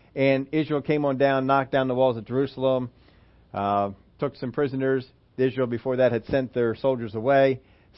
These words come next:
So not a whole lot of good blood between Israel and Judah right now. And here he is down in the southern area, get a call from God to come up and minister a word to the northern people.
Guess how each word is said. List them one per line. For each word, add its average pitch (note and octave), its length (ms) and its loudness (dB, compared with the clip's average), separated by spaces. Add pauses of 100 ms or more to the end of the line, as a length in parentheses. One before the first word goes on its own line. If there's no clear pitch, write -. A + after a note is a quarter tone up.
So B2+ 160 2
not E3 200 2
a E3+ 60 2
whole E3+ 140 2
lot D3+ 160 6
of B2 80 -4
good C3 180 -2
blood A#2+ 320 2
between A#2 360 -8
Israel A#2 440 -4
and G#2+ 220 -8
Judah B2+ 260 -2
right G2+ 180 -4
now. F#2+ 280 -6 (640)
And G#2 120 -4
here C3 240 2
he D3 240 2
is B2 200 0
down C3+ 300 0
in B2+ 160 -4
the A2+ 200 -4
southern D#3+ 340 -2
area, A2 460 -2 (680)
get C#3+ 140 4
a D#3 100 4
call D3+ 400 2
from C#3 160 -4
God B2 460 2 (160)
to C#3 80 -8
come D3 240 -2
up C#3 300 -2
and C3 300 0
minister D#3 500 -2
a C3+ 120 -2
word C3 500 -2 (140)
to C#3+ 100 -2
the C3+ 120 -2
northern C3+ 360 0
people. F#2 320 -8